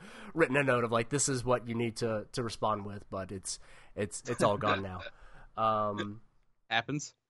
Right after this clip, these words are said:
Speaker 1: Yeah. Oh, it does.
Speaker 2: Free
Speaker 1: It
Speaker 2: form,
Speaker 1: does.
Speaker 2: you know?
Speaker 1: Absolutely. It's like jazz.
Speaker 2: I'm a live streamer.
Speaker 1: Uh, this
Speaker 2: Yeah,
Speaker 1: is
Speaker 2: I'm a live streamer.
Speaker 1: <laughs>
Speaker 2: Like, are you kidding? The amount of times someone says something in chat that I'm in the middle of a song, and I'm like, "Oh, I'm gonna respond to that."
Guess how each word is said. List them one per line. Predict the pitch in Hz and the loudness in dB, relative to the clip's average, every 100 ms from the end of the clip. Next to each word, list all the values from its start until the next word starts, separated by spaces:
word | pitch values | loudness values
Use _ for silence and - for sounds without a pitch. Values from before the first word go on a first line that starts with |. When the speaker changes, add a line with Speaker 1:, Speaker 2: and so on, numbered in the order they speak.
| _ - | _ -6
Speaker 1:
Yeah. | 392 - - - | 0 0 -2 -2
Oh, | 160 | -2
it | 143 | -2
does. | - - | -8 -6
Speaker 2:
Free | - 190 | 6 6
Speaker 1:
It | |
Speaker 2:
form, | - 117 | 6 2
Speaker 1:
does. | 98 - - | 2 -4 -4
Speaker 2:
you | 120 | 0
know? | 123 147 - | 2 0 -4
Speaker 1:
Absolutely. | 147 - 117 107 95 92 | -10 -6 -6 -6 -8 -12
It's | 98 - | -8 -4
like | 196 | -2
jazz. | 151 139 | 0 0
Speaker 2:
I'm | 180 | 4
a | 160 | 2
live | 123 139 143 170 | 4 4 4 4
streamer. | - - 120 95 | -2 -2 0 -2
Speaker 1:
Uh, | 92 | -2
this | 139 | 2
Speaker 2:
Yeah, | 156 | 2
Speaker 1:
is | - - | 4 6
Speaker 2:
I'm | 571 | 6
a | |
live | - 719 - - 494 | 8 8 6 4 4
streamer. | 403 - 294 - | 0 2 2 2
Speaker 1:
<laughs> | 214 | 2
Speaker 2:
Like, | 180 240 | 2 4
are | 240 - 214 - | 4 6 4 4
you | - - | -8 -6
kidding? | 165 165 180 - - | -2 0 0 -6 -14
The | 151 | 0
amount | 165 190 220 | 4 4 4
of | |
times | 185 180 175 156 | -2 0 0 -2
someone | - 165 170 | 2 2 2
says | 151 160 151 | 2 4 4
something | 156 143 135 | 2 2 2
in | |
chat | 123 - 131 110 120 | 2 4 6 6 4
that | 123 | 4
I'm | 143 | 4
in | |
the | 143 | 6
middle | 143 135 | 8 8
of | 123 | 6
a | 113 | 4
song, | 120 104 87 104 | 2 2 0 -2
and | 117 120 | 2 4
I'm | 117 | 4
like, | 107 95 | 2 2
"Oh, | 147 | 0
I'm | 139 | 2
gonna | 139 | 4
respond | 117 113 120 110 98 | 2 0 4 4 6
to | |
that." | 95 76 | 4 2